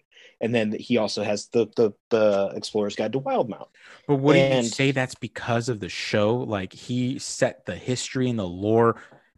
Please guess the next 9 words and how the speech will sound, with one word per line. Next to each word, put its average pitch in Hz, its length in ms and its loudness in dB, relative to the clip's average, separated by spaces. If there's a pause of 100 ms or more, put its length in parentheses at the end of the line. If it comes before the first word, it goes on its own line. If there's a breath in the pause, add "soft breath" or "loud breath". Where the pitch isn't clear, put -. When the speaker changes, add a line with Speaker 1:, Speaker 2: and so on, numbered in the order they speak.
Speaker 2:
presented 113 420 0
it - 160 -4 (120)
through 123 240 4
the 110 100 2
show, 110 520 0
and 104 160 -12
because 120 540 -2
of 123 120 0
that, 131 320 -2